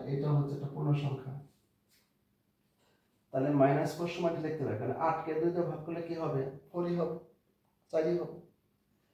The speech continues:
তাহলে মাইনাস ফোরকে আমরা মাইনাস এইট by টু লিখতে পারি, তার মানে এটা পি ধরলাম, এটা কিউ, কারণ পিটাও পূর্ণ সংখ্যা, এইট একটা পূর্ণ সংখ্যা, টুটাও একটা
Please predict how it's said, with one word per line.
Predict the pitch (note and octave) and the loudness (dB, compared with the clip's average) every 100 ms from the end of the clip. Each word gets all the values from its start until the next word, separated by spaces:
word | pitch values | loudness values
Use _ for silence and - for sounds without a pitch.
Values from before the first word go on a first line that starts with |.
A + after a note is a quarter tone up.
| _ _ | _ _
তাহলে | C3 C3+ C3+ | 0 4 6
মাইনাস | C#3+ E3 E3+ - | 6 4 0 -4
ফোরকে | D3 C#3+ - E3+ E3 | -2 -2 0 0 0
আমরা | F3 E3 - C3+ C3 | 0 -2 -4 -4 0
মাইনাস | A#2+ C3+ - C#3 | 2 2 0 -2
এইট | C#3+ | -2
by | D3 D3+ | -4 -6
টু | D#3+ E3 | -6 -8
লিখতে | - F3 | -10 -10
পারি, | F#3 F3+ | -8 -8
তার | D3+ | -4
মানে | C#3 C#3 | 0 0
এটা | C#3 - | -2 -4
পি | F3 E3 | 0 0
ধরলাম, | E3+ E3 F#3+ F#3 C#3+ | 0 0 2 2 0
এটা | F#3 - - - | -2 -4 -6 -8
কিউ, | C#3 B2 | -6 -2
কারণ | C3+ D3+ D3+ | 0 -2 -2
পিটাও | F3+ F3 F3 F3 | -4 0 0 4
পূর্ণ | G3 G3 F3+ | 4 4 0
সংখ্যা, | D#3 D#3 D#3 - _ _ D#3+ | -2 -6 -8 -14 _ _ -2
এইট | D#3+ E3 D#3+ | -2 0 -2
একটা | E3 F3+ | -4 -4
পূর্ণ | F#3 F#3+ - | 0 0 -2
সংখ্যা, | D#3 D#3+ E3 - _ _ _ _ _ _ _ _ _ E3+ | -6 -8 -12 -14 _ _ _ _ _ _ _ _ _ 2
টুটাও | F3 G3 G3 | 4 6 6
একটা | F#3+ | 4